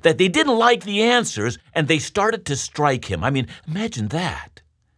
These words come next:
I mean, which is this, a trial or a mob striking him when they don't like his answers? But all of this leads to trial number two. Having failed in the house of Annas, they now move him to the courtyard of Caiaphas the high priest.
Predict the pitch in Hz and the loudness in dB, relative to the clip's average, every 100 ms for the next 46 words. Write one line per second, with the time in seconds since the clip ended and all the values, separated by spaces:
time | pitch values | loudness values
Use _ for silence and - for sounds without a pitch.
0 | _ _ _ _ - 165 165 160 214 240 | _ _ _ _ -10 -6 -4 -2 -2 0
1 | 247 202 107 98 73 - 90 - - 120 | 0 0 -2 -4 -6 -12 -12 -8 -2 0
2 | 175 214 214 - - 113 110 123 190 214 | 2 2 -2 -8 -2 0 2 2 4 6
3 | 151 135 - - 165 233 185 135 120 131 | 4 2 -12 -6 0 0 0 -2 0 0
4 | 127 131 131 127 113 117 139 135 170 165 | 0 0 0 0 -2 0 0 2 2 0
5 | - 95 - - - _ _ - - - | -2 -12 -14 -20 -20 _ _ -20 -20 -20
6 | - 160 160 254 220 139 131 135 147 147 | -2 2 4 6 4 2 -2 0 0 0
7 | 160 - 120 113 113 98 113 - - 147 | -8 0 2 2 0 0 -2 -6 -2 -2
8 | 78 73 - _ - - - 165 165 156 | -2 -8 -16 _ -20 -20 -8 -2 0 0
9 | - 190 240 226 151 120 139 151 151 135 | 0 2 4 4 2 0 0 0 0 -4
10 | - 180 170 98 131 - _ _ - 156 | 0 0 0 -2 -6 -10 _ _ 0 2
11 | 151 170 165 147 269 254 131 135 135 135 | 4 2 2 2 2 2 2 0 0 -4
12 | 123 - - 247 139 123 120 117 - 147 | -4 -4 2 2 4 4 4 0 -4 -2
13 | 160 151 131 110 113 104 98 - 113 85 | 2 2 -2 -4 -2 -2 -4 -4 -6 -4
14 | 71 - | -6 -16